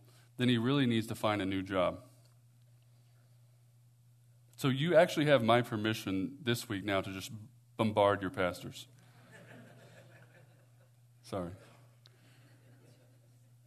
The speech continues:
<clears throat> And if this isn't abundantly clear, I just wanna keep nailing the head. Pastors are not to see their people as followers or to see them as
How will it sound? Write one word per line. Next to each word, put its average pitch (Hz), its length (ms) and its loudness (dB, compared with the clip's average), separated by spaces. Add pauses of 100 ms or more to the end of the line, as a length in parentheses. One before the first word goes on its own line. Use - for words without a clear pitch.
(1200)
<clears throat> 165 380 2 (920)
And 127 120 4
if 127 160 2
this 147 180 0
isn't 139 300 -2
abundantly 123 540 2
clear, 117 320 2
I 104 80 6
just 110 200 -4
wanna 110 160 -2
keep 113 280 -6
nailing 107 380 -2
the 104 80 -2
head. 104 300 0 (300)
Pastors 143 500 4
are 143 120 4
not 127 340 6
to 151 80 -4
see 147 220 -4
their 131 160 2
people 127 600 -2 (280)
as 117 220 0
followers 123 760 4 (920)
or 147 220 2
to 147 200 -2
see 131 440 -2
them 120 460 -2 (160)
as 113 220 -2